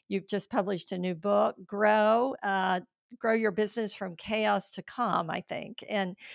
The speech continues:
I, I think I read that it's the second in a series. So the first one was Grind, which is a great name for a, a, a coffee, uh, a, a, a coffee guy. And, uh, Grow, I'm excited to hear about, about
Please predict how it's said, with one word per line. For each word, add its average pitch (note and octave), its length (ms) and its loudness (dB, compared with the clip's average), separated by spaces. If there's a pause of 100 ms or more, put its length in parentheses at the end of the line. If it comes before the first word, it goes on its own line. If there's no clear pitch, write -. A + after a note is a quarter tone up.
(320)
I, G#3 220 4
I A3 60 2
think D#4 200 0
I A#3 120 8
read A3+ 360 10
that G#3 160 6
it's G3 240 2
the F3+ 140 -4
second A3+ 580 0
in G#3 140 -2
a F#3+ 80 -2
series. A3 580 0
So G#3+ 100 0
the F#3 120 -2
first A3 340 -2
one G3+ 100 -4
was F#3 200 -6
Grind, G#3 720 4
which G#3 200 0
is F#3 140 -4
a F#3+ 60 0
great A3 420 2
name G3+ 300 2
for G3+ 160 0
a, F3+ 160 2 (100)
a, - 100 -6 (100)
a F#3+ 60 -10
coffee, G3 560 0 (540)
uh, F#3+ 340 2 (160)
a, - 60 -10
a, - 180 -8
a G3 240 -2
coffee A#3 260 6
guy. G#3 440 10 (340)
And, G#3+ 500 8
uh, F#3+ 200 8
Grow, B3+ 600 12
I'm A3 200 6
excited A3 540 4
to G#3+ 80 0
hear G#3 240 0
about, F#3+ 300 4 (180)
about F#3+ 320 0